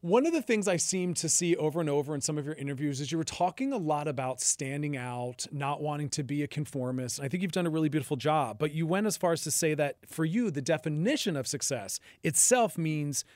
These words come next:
to stand out. I love that because I think a lot of people in our world don't feel comfortable being their authentic selves. And there's so many things that are saying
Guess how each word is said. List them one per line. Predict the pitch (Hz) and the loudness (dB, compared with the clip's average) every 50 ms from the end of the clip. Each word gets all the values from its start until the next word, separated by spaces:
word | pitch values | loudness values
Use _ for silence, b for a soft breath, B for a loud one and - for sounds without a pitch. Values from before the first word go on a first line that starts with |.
| b b | b b
to | - 151 | -2 2
stand | 143 - - 170 151 147 147 139 139 | 2 2 2 2 -2 -2 -4 -6 -6
out. | 131 135 135 127 98 - - - B B B B B B | -6 -6 -6 -6 -8 -12 -14 -16 B B B B B B
I | - 165 190 | 2 2 2
love | 185 196 226 277 247 180 | 4 4 2 2 2 0
that | 139 117 104 - | -2 -2 -2 -6
because | - 139 - 156 180 | -6 -4 -2 -2 0
I | 175 | 0
think | 190 240 226 | 0 0 0
a | |
lot | 202 202 196 196 | 2 2 2 0
of | - | 0
people | - 202 180 - 190 | -2 -4 -4 -4 -4
in | 190 185 | -2 -2
our | 185 180 | -2 -2
world | 160 151 175 208 220 202 151 117 | -2 0 0 0 0 0 0 0
don't | 165 160 170 - | 0 -2 -2 -4
feel | - - 180 165 | -4 -4 -4 -4
comfortable | - - - 175 156 175 165 170 | -4 -6 -8 -6 -4 -2 -2 -2
being | 143 139 160 160 | 0 0 -2 -2
their | 156 151 | 0 0
authentic | 143 135 - - 160 139 - 147 - | -2 -2 -2 -4 -6 -4 -4 -4 -2
selves. | - 170 165 175 156 139 | 0 2 2 0 0 -2
And | 143 | -4
there's | 135 123 - | -6 -4 -4
so | - - 165 | -2 -2 -2
many | 165 170 175 | -2 -2 -2
things | 160 - 170 160 143 | -2 -2 -4 -4 -4
that | 147 | -4
are | 139 | -4
saying | 127 - 160 151 147 147 147 | -4 -4 -2 -2 -2 -4 -6